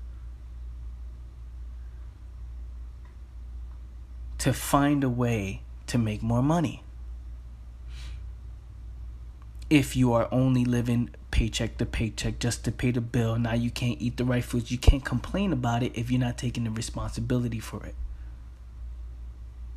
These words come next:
Right? But it also creates limitation. 'Cause there's people that would say, "Oh, I'm cool with that. I'm cool. I'm cool with just accepting that." Right?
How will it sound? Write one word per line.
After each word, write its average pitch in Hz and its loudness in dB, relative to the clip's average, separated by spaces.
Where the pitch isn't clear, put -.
Right? 123 4
But 123 4
it - 4
also 147 8
creates 120 2
limitation. 123 6
'Cause 123 2
there's 151 8
people 147 6
that 117 4
would 117 0
say, 135 2
"Oh, 196 2
I'm 170 0
cool 196 2
with 170 2
that. 107 -2
I'm 220 4
cool. 160 6
I'm 208 10
cool 233 4
with 202 0
just 135 2
accepting 113 0
that." 104 -2
Right? 160 4